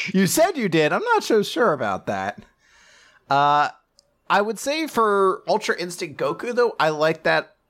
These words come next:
a good bit more. It's sort of a weird thing. It, it does have, like, a narrative element to it, because being stronger than a god of destruction is a large element in the series. Beerus has kind of always been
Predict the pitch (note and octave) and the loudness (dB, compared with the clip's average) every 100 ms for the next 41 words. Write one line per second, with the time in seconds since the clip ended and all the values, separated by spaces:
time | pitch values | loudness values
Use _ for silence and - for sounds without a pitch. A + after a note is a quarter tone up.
0 | _ _ _ D#3 C#3+ - C#3+ C#3+ B2+ _ | _ _ _ -2 -2 0 0 0 -4 _
1 | C#3+ - C3 A#2 B2+ C#3+ E3 G3+ - - | -2 -2 -6 -6 0 2 2 0 -4 -16
2 | - _ - D#3+ - G#3 A3 A#3 G3+ F3 | -20 _ -4 -4 0 -2 0 0 2 2
3 | D#3+ - C#3+ B2+ C#3 C#3+ E3 F3 C4+ - | 0 0 -2 0 -4 -2 -2 0 0 0
4 | A3+ F#3+ D3+ D#3+ C#3 A#2 A#2+ B2 A#2+ A2 | 0 0 0 -2 -2 -2 0 0 0 0
5 | G2 G#2+ F#2+ F2 - F#2 - A2+ C#3 A#2+ | 0 0 -2 -6 -6 -6 -4 -6 -2 0
6 | A#2+ A#2 G#2+ - - A2 G#2 E3+ G3 G#3+ | 0 -4 -8 -14 -14 -14 -6 -4 -2 -2
7 | G#3 - - C#3 C#3+ C#3+ C#3+ C3+ A#2+ G#2+ | -2 -4 -2 0 0 0 -4 -4 -4 -2
8 | A#2 B2 A#2 A2+ - A#2 - A2+ G#2 G#2 | 0 0 -2 -6 -2 -2 -2 -6 -8 -6
9 | G2+ G#2 G#2+ - G2+ G#2+ G#2 G#2+ A2+ A2 | -4 -2 -4 -6 -8 -8 -10 -12 -10 -8
10 | A2 - A2+ B2+ A#2+ A#2 - A#2 A2+ - | -8 -8 -4 -4 -4 -8 -2 -2 -2 -8
11 | G2+ A2 A2 - G#2 G#2+ G#2 G#2+ | -8 -6 -8 -8 -6 -6 -6 -10